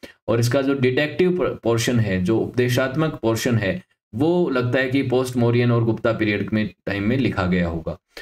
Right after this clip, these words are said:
तो काफ़ी कुछ इसमें डेवलपमेंट जब हुआ, दसवीं शताब्दी ईसा पूर्व से लेके दस, अ, fourth century एडी तक लिखा गया, कॉमन एरा तक लिखा गया, तो इसमें काफ़ी सारी चीज़ें हुई। पहले नैरेटिव वे था, नैरेटिव जो है वो शुरुआती समय में था, फिर डिस्क्रिप्टिव जो है वो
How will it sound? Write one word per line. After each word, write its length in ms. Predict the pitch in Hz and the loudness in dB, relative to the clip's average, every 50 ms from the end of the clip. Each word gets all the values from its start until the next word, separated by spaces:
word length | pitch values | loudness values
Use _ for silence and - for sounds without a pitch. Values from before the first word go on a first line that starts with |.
| - _ _ _ - | -20 _ _ _ 0
तो 380 | 135 135 143 139 - 123 - _ _ _ - | 0 0 0 -2 -4 -8 -12 _ _ _ -2
काफ़ी 540 | 143 143 156 - - 196 202 202 202 196 185 | -2 -2 0 0 0 0 0 2 0 0 2
कुछ 300 | 190 185 180 180 - 143 | 0 0 0 0 -2 -2
इसमें 260 | 120 - 160 147 135 | -2 0 0 0 2
डेवलपमेंट 500 | 131 127 131 135 131 131 139 135 135 135 | 2 2 2 0 0 0 0 0 0 0
जब 180 | 139 131 120 | 0 0 0
हुआ, 460 | 113 127 135 120 98 101 113 160 180 - _ _ 120 | 0 2 2 0 0 -2 -4 -6 -8 -10 _ _ -2
दसवीं 300 | 123 127 123 - 156 143 | -2 -2 0 0 -2 0
शताब्दी 420 | - 131 123 123 123 120 120 131 | 0 0 0 0 0 0 0 0
ईसा 280 | - - 117 117 139 127 | 2 2 2 2 2 0
पूर्व 300 | 123 120 113 117 120 117 | 0 0 2 2 2 2
से 140 | 117 117 110 | 2 2 2
लेके 420 | 101 95 92 90 120 139 151 156 - - _ _ _ _ - | 2 0 0 0 0 0 -2 -2 -4 -10 _ _ _ _ -4
दस, 340 | - 113 127 127 123 123 - | -2 -2 0 -2 -4 -4 -4
अ, 40 | - | -2
fourth 480 | 127 120 117 117 120 - 147 165 160 - | 0 2 2 2 2 0 0 0 0 0
century 580 | - 127 120 117 123 127 131 135 123 - - | 0 0 2 2 2 2 2 0 0 0 0
एडी 260 | - 127 127 143 151 147 | 0 0 2 2 2 2
तक 200 | - 127 113 107 | 0 0 0 0
लिखा 240 | 107 95 90 98 95 | 0 0 0 0 0
गया, 300 | 92 92 95 104 117 120 120 - - _ _ _ _ _ _ _ _ _ _ | 0 0 0 0 0 -2 -4 -6 -10 _ _ _ _ _ _ _ _ _ _
कॉमन 260 | - 120 123 123 120 | 0 2 2 2 2
एरा 180 | 117 110 113 110 | 2 2 2 2
तक 220 | - 104 92 90 | 0 -2 -2 0
लिखा 240 | 95 90 90 92 92 | 0 0 0 0 0
गया, 240 | 92 95 98 110 127 | 0 0 0 0 0
तो 120 | 123 139 | 0 -2
इसमें 240 | 131 123 143 143 143 | -2 0 -2 -2 0
काफ़ी 260 | 135 127 127 127 147 | 0 -2 -2 0 0
सारी 200 | - 147 139 139 | 0 0 0 0
चीज़ें 240 | 123 139 135 131 135 | 0 0 0 0 0
हुई। 160 | 135 135 139 | 0 0 0
पहले 240 | 127 131 123 127 127 | 0 0 0 2 2
नैरेटिव 400 | 123 120 117 123 123 123 139 139 | 2 2 2 2 2 2 0 2
वे 160 | 127 127 127 | 2 2 2
था, 320 | 127 127 123 120 120 120 - _ _ _ - | 2 0 0 -2 -2 -4 -10 _ _ _ 0
नैरेटिव 460 | 110 113 120 120 120 131 131 131 123 | 2 2 2 2 2 2 2 2 2
जो 120 | 120 120 113 | 2 2 2
है 120 | 110 117 | 2 2
वो 160 | 117 117 117 | 2 2 0
शुरुआती 460 | 117 - 113 107 110 110 110 - 131 | 0 0 0 2 2 0 0 0 0
समय 240 | 123 127 123 127 123 | 0 2 2 2 2
में 180 | 123 123 123 117 | 2 2 2 2
था, 220 | 123 117 117 113 | 2 2 0 2
फिर 120 | - 120 110 | 0 0 0
डिस्क्रिप्टिव 640 | 101 107 117 117 - - 135 127 123 123 143 139 135 | 0 0 0 0 0 0 -2 -2 0 0 0 0 2
जो 140 | 127 131 120 | 0 0 2
है 120 | 123 117 | 2 2
वो 300 | 117 117 113 113 113 | 2 2 2 0 -2